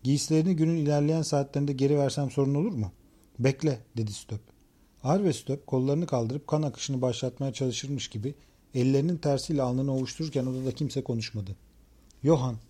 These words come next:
dedi en sonunda, "sen gitsen iyi olur. Kendi başıma halledebilirim." "Arve," dedi avukatı, "halledebileceğini sanma. Evine git ve uyu Johan. Sonra seni ararım." "Avukatın olarak, avukatım olarak şimdi çeneni kapayıp toz olman gerekiyor Johan. Anladın mı?"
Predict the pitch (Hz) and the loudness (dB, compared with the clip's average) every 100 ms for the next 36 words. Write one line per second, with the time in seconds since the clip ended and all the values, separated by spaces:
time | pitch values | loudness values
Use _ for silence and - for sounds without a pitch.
0 | - 120 120 117 110 117 110 101 101 - | -8 -4 -2 -2 -2 -4 -4 -6 -10 -14
1 | _ - 135 143 139 147 135 113 101 104 | _ -4 0 0 0 0 0 0 -4 -2
2 | 135 139 135 123 139 131 120 113 107 95 | 0 0 -2 -2 -2 -2 -2 -4 -4 -8
3 | 95 - _ _ - - _ - 143 156 | -12 -16 _ _ -20 -20 _ -6 0 2
4 | 131 117 110 113 104 110 107 110 - 120 | 2 0 -4 -4 -4 -6 -10 -12 -6 -2
5 | 127 135 135 131 143 147 - 143 135 127 | 0 0 -2 -2 -2 -4 -2 -2 0 -2
6 | - _ - 139 151 165 156 151 156 143 | -6 _ 0 2 4 2 -2 -4 -2 0
7 | 131 117 107 - _ - 139 131 - 127 | 0 0 -2 -6 _ -4 0 0 -2 -4
8 | 123 104 95 - - - - - _ 123 | -4 -6 -10 -20 -20 -20 -20 -20 _ 2
9 | 131 156 147 208 131 110 156 - _ _ | 4 4 2 2 2 0 -4 -12 _ _
10 | _ - _ 131 139 170 165 208 147 147 | _ -20 _ 0 2 2 2 2 2 0
11 | 143 165 160 - 143 151 156 131 147 175 | -2 0 0 2 2 2 0 0 0 0
12 | - 135 127 113 110 110 107 - 110 107 | 2 2 2 0 0 0 -2 -4 -4 -2
13 | 101 107 - 120 123 220 156 | -4 -8 -6 -4 -2 -2 -6